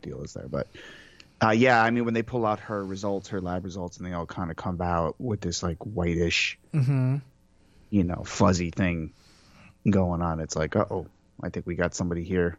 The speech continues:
Speaker 2: Yeah.
Speaker 1: Got a little sup-, super juice going on.
Speaker 2: Yep. So we'll see where that goes. Um,
Speaker 1: Yeah.
Speaker 2: yeah. I mean, considering she's in Captain Marvel two, you would think that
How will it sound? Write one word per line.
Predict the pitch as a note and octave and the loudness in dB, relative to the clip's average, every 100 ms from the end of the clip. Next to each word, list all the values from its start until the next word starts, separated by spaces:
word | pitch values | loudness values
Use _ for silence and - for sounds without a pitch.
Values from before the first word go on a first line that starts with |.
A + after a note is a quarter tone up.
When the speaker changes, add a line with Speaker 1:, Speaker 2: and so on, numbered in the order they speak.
| - | -4
Speaker 2:
Yeah. | B2+ C3 A#2 A2 G#2 F2+ | 0 2 2 0 -4 -2
Speaker 1:
Got | |
a | E2+ | 0
little | F2 E2 | 0 -2
sup-, | B2+ - - | -2 -2 -4
super | - D3 A2+ | 2 4 4
juice | G#2 D#3+ D3 | 6 6 4
going | - A#2+ A#2+ | 2 2 4
on. | B2+ B2 - | 4 2 2
Speaker 2:
Yep. | D3+ D#3+ - _ _ _ _ - | 2 2 0 _ _ _ _ 2
So | D#3+ D3 | 8 10
we'll | D3+ | 10
see | D3 F#3 | 8 8
where | D3+ C3 | 8 8
that | C3 C3+ - | 6 4 2
goes. | G#2 G#2 A2 - - | 0 0 -4 -8 -8
Um, | A#2+ A2+ G#2+ G#2+ G#2+ G2+ | -4 -2 -2 -4 -4 -2
Speaker 1:
Yeah. | A#2 C3 C#3+ G2+ - - D#3+ | 4 4 6 2 -2 -8 -6
Speaker 2:
yeah. | B2 G#2 - - | -4 -4 -6 4
I | D3+ | 6
mean, | C#3+ | 8
considering | D#3 C3 F#3+ F3+ D#3+ | 6 8 8 10 8
she's | C#3+ D#3 C3+ | 6 4 4
in | C#3+ D3 | 4 4
Captain | C#3 C3 B2+ | 4 2 4
Marvel | B2+ B2 A#2+ A2 G#2 | 2 4 2 -2 -6
two, | - F3+ D#3 C3 B2+ B2+ - - - - - - - - | 0 6 8 8 4 0 -12 -20 -20 -20 -20 -20 -18 4
you | E3 C#3+ | 8 10
would | C3 | 8
think | - E3 D#3 | 6 6 6
that | C3 | 6